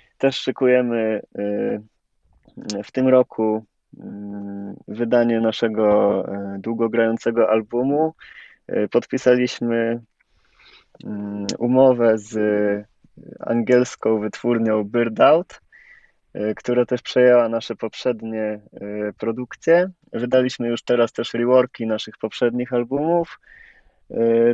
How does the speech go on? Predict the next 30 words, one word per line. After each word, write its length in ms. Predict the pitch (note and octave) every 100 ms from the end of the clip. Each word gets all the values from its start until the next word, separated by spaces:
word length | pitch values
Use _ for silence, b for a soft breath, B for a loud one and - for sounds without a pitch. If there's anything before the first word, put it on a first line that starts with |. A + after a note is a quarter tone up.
| -
t-, 300 | - G#2+ G#2+
właśnie 400 | A#2+ B2 C3 A#2+
też 220 | - B2
w 80 | -
tej 180 | - B2
wytwórni. 720 | A#2 - C#3+ C3+ C3 C3+ C3+ - b b b _ - -
Mm, 300 | A2 G#2+ G#2+
także, 420 | - A#2+ A2+ A#2 A#2
e, 1040 | A2 A2 G#2+ - G#2 G#2 G#2 G#2 G#2 G#2
także 420 | - A#2 A2 B2 B2+
dzieje 300 | E3 D#3+ D3
się 120 | C3
teraz 300 | C#3 C3+ B2
dużo, 460 | C#3 C3 C3 B2+ C3 _ b b b b -
mm, 300 | A2 A2+ G#2+ -
i 380 | - A#2+ B2+ A#2+
właśnie 560 | A#2 A2+ - A2+ A2
z, 140 | G2+ G#2+ G#2 G#2 G#2 G#2 _ _ _ -
mm, 460 | G#2 G2+ G2+ G2+ G2 - G2 G2+
jeśli 240 | A2 A2
chodzi 280 | A#2 A2 A2+
o 40 | A#2+
mój 200 | C#3 C#3
solowy 460 | C#3+ C#3+ C#3 C3+
projekt, 540 | - C3 B2 A#2+ A#2+ -
z 60 |
Kwaśnym 420 | - C3 - C3+
Deszczem 420 | C3 C3 - A#2+ A#2
też 280 | A#2+ -
robimy 540 | A#2+ A#2 A#2 A2+ A2